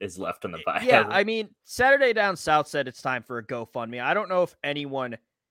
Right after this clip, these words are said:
Speaker 2: has done that yet. But it also, one of the things I saw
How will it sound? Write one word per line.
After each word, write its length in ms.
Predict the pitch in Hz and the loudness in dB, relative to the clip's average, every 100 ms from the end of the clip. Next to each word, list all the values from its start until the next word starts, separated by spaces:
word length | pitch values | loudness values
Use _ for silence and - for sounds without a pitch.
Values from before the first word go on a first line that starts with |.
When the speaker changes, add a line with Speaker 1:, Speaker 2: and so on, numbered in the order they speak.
| _ _ | _ _
Speaker 2:
has 800 | - - 180 196 175 143 117 113 | -14 0 8 8 8 6 0 -8
done 320 | 123 110 107 | -6 -6 -8
that 260 | 101 95 | -10 -10
yet. 320 | 95 92 92 98 _ _ _ _ _ _ _ _ _ _ _ - _ _ _ _ _ _ | -12 -14 -14 -18 _ _ _ _ _ _ _ _ _ _ _ -20 _ _ _ _ _ _
But 380 | 185 220 175 156 - _ _ _ _ _ | 8 10 10 6 -4 _ _ _ _ _
it 180 | 196 202 | -2 2
also, 280 | 208 196 180 | 4 2 0
one 140 | 170 | -2
of 80 | 180 | -4
the 100 | 170 | -6
things 260 | 165 151 143 | -6 -4 -4
I 80 | 127 | -6
saw 460 | - 120 117 113 | -4 -2 -2 -2